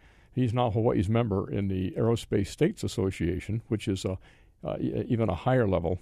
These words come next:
than the F A A in terms of the business aspects of drones. So we see a, a meshing starting to happen here. Things is like a mesh network that's sort of self-forming.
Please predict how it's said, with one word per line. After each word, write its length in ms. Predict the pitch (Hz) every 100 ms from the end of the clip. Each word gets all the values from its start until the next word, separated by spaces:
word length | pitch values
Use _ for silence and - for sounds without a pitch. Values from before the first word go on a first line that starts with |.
| -
than 240 | 107 98
the 120 | 95 107
F 140 | -
A 160 | 90 110
A 100 | 113
in 200 | 87 98
terms 340 | 104 95 -
of 160 | 101 117
the 80 |
business 420 | 85 120 - 87 98
aspects 480 | 98 - - - 98
of 100 | 95
drones. 320 | 95 95 101
So 240 | - 95 - - - - - - -
we 100 | 110
see 460 | - 233 233 208 - -
a, 120 | - -
a 100 | 104
meshing 520 | 101 165 - 92 82
starting 320 | - 104 101
to 80 | 90
happen 320 | 82 101 -
here. 160 | 76 76
Things 380 | - 170 190 -
is 240 | 127 113
like 160 | 110 107
a 40 |
mesh 260 | 95 151 -
network 380 | 123 165 107 -
that's 180 | - -
sort 180 | 123 95
of 100 | -
self-forming. 640 | 139 123 - 120 101